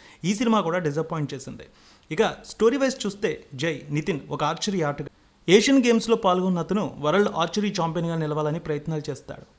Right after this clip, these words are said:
అయితే ఫోకస్ లేకపోవడం వల్ల కోచ్ చెప్పడంతో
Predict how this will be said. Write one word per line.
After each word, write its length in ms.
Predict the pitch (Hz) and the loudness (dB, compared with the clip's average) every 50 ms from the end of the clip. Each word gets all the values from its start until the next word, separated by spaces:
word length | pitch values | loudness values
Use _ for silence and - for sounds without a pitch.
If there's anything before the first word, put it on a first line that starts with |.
| _ - | _ -12
అయితే 340 | 147 139 214 202 151 - - - | -6 -4 -2 -2 -2 -6 -6 -4
ఫోకస్ 380 | - 190 208 254 240 233 202 | -4 -2 2 2 2 2 2
లేకపోవడం 440 | 202 196 185 175 170 185 175 175 165 | 2 2 2 2 2 0 0 0 0
వల్ల 200 | 156 151 156 196 | 0 0 0 -2
కోచ్ 360 | 208 - - 175 180 175 - | -4 -4 -4 -4 -4 -2 -2
చెప్పడంతో 480 | 180 165 170 160 160 160 - 196 151 - | -4 -4 -2 -4 -4 -4 -2 -4 -4 -6